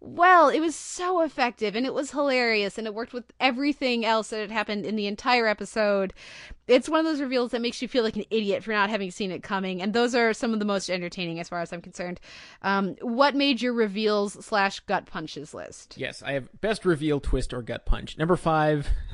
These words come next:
Speaker 2: <laughs> it's this low because they didn't have to come up with it, and that's the Red Wedding. I know, I know, but
Speaker 1: It,
Speaker 2: still.
Speaker 1: it would be on my list, except I knew it was coming 'cause I read the books.
Speaker 2: Yeah, there you
Speaker 1: <laughs>
Speaker 2: go.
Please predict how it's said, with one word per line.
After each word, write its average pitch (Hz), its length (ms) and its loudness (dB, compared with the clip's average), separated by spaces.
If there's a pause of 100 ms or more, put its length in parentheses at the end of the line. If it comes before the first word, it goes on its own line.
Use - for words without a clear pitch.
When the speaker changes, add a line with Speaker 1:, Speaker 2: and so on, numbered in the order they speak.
Speaker 2:
<laughs> - 340 -18
it's 151 180 -6
this 180 240 0
low 139 260 2
because 123 600 -4 (260)
they 135 140 4
didn't 139 220 0
have 127 220 -4
to 151 60 4
come 175 180 4
up 180 140 4
with 151 160 2
it, 123 180 -4 (200)
and 151 80 -10
that's 117 160 -8
the 135 100 -6
Red 123 160 -2
Wedding. 113 400 -6 (240)
I 147 140 2
know, 160 300 0
I 147 160 0
know, 127 420 -6 (380)
but 139 260 -4 (180)
Speaker 1:
It, 220 140 2
Speaker 2:
still. 113 360 -8
Speaker 1:
it 320 160 2
would 370 160 2
be 349 200 4
on 311 140 6
my 294 120 2
list, 285 240 0
except 254 320 -4
I 233 80 0
knew 226 180 2
it 208 40 0
was 202 160 -4
coming 190 380 -4
'cause 180 180 -12
I 170 140 -8
read 165 220 -8
the 165 60 -14
books. 160 180 -8
Speaker 2:
Yeah, 139 220 -2
there 135 200 -2
you 113 140 -8
Speaker 1:
<laughs> - 0 -
Speaker 2:
go. 87 220 -12